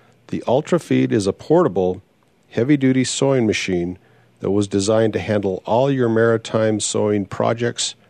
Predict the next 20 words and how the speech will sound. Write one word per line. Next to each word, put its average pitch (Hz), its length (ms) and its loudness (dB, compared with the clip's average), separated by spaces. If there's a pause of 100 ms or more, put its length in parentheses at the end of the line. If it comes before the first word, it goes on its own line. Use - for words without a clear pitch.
(100)
from 90 300 -4
sails 127 560 -2
to - 100 -6
covers. - 640 -4 (1120)
At 107 100 0
Sailrite, 123 720 2
you'll 107 140 2
find 107 280 0
everything 127 340 2
you 123 120 4
need 110 240 2
to 95 60 -10
take - 340 -4
on 110 240 0
your 104 140 2
next - 400 -2
do-it-yourself 135 680 0
project, 127 540 -2
including 98 580 -2
fabric, 120 640 0